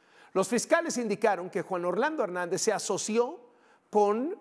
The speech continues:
el cártel de Sinaloa y permitió que el grupo criminal del Chapo Guzmán utilizara a Honduras para contrabandear droga traída desde Colombia.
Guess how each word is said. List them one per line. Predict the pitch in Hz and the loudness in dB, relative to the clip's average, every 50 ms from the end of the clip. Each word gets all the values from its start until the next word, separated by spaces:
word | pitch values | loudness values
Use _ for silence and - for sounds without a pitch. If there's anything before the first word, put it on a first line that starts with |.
| - | -6
el | - - 180 165 | -2 -2 -2 0
cártel | - 262 294 294 294 285 254 | 2 0 0 0 -2 -4 -4
de | 196 175 | -4 -4
Sinaloa | - 196 170 151 139 135 127 120 139 156 - _ _ - _ _ | -4 -4 -6 -6 -8 -8 -10 -12 -12 -16 -18 _ _ -20 _ _
y | - 247 226 | -4 -2 0
permitió | - - 262 240 240 240 - - 320 349 330 | 2 4 2 4 2 0 -2 -2 -4 -4 -2
que | - | -4
el | 254 220 | -4 -2
grupo | 185 262 294 - 269 220 | -2 -4 -4 -4 -4 -4
criminal | - 240 226 208 196 185 180 175 | -4 -2 -2 0 0 0 0 0
del | 165 165 | -2 -2
Chapo | - - 220 196 220 | -2 -2 -2 -2 0
Guzmán | 214 196 165 139 175 202 226 220 - | -2 -2 -2 -2 -2 -2 -4 -4 -4
utilizara | - 247 - - 247 220 214 190 - - 208 190 165 | -4 -4 -2 0 -2 -2 -2 -2 0 0 2 0 0
a | 143 - 165 170 | 0 0 0 2
Honduras | 170 170 175 170 262 294 330 294 262 - - - - - _ _ _ _ | 2 0 0 -2 -2 0 0 -2 -2 -4 -10 -20 -20 -20 _ _ _ _
para | - 208 196 196 196 | 2 4 4 2 0
contrabandear | 196 196 - 190 185 175 170 170 170 208 220 202 | -2 -2 0 0 0 0 0 0 0 0 0 0
droga | 156 180 185 233 254 226 254 254 - - - - | 0 2 2 2 2 2 -2 -4 -6 -10 -16 -12
traída | _ - 190 175 180 190 185 175 | _ -2 0 0 2 2 0 0
desde | 160 165 139 151 147 | 0 -2 -6 -8 -10
Colombia. | - 135 127 117 123 120 117 110 - | -10 -12 -12 -12 -14 -16 -18 -20 -20